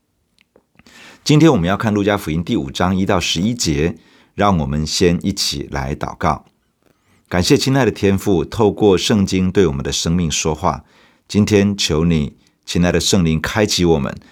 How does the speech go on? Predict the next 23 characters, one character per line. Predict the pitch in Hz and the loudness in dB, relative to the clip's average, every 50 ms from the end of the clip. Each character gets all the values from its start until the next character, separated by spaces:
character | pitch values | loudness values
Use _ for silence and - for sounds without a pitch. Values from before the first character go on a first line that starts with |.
| _ _ _ _ | _ _ _ _
帮 | - 104 117 127 | -4 -2 0 0
助 | 120 - 127 113 | 0 2 2 2
我 | 95 85 | 2 2
们 | 82 78 | 2 0
领 | 76 73 64 | -2 -4 -4
受 | 65 - - 87 80 | -4 -2 -2 -2 -2
神 | - - 67 | -2 -6 -6
的 | 65 73 | -6 -6
话， | 73 - 98 85 - - _ _ _ _ _ _ _ | -4 -2 -2 -2 -2 -4 _ _ _ _ _ _ _
让 | - 92 87 85 | -2 0 0 0
神 | 82 - - 73 76 | 0 -2 -2 -2 -2
的 | 80 | -2
话 | - - 117 107 92 | 0 0 0 0 0
语 | 78 67 - - - | -2 -4 -8 -12 -12
成 | - - - 71 71 | -12 -10 -8 -6 -4
为 | 76 78 | -2 -2
我 | 73 | -2
们 | 67 67 69 | -4 -4 -4
生 | - - - 80 80 | -4 -2 -2 0 0
命 | 87 95 85 73 | 0 0 0 -2
的 | 67 | -4
粮 | 64 65 64 - - - | -6 -8 -8 -6 -6 -4
食。 | - - - - 67 64 69 - | -2 -2 -4 -4 -6 -8 -10 -12